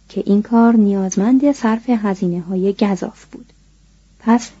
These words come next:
مثل پاپ پیشین، البته این یکی بی هیچ شرمندگی، عواید کلیسا را فروخت. این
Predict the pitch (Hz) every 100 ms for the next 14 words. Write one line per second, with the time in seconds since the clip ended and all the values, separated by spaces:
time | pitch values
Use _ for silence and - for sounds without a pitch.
0 | _ _ _ _ _ _ 294 320 311 311
1 | - 233 214 190 - 180 - 214 220 226
2 | - _ _ 202 180 175 - 226 226 208
3 | 185 175 180 - 220 214 208 190 180 320
4 | 330 - - 190 185 180 175 175 - 247
5 | 311 311 - _ 226 214 202 190 302 349
6 | - 277 262 262 262 240 226 - 185 -
7 | - _ _ _ _ _ _ _ _ _
8 | _ _ _ _ _ _ _ _ _ _
9 | _ _ _ _ _ _ _ _ _ _
10 | _ _ 370 403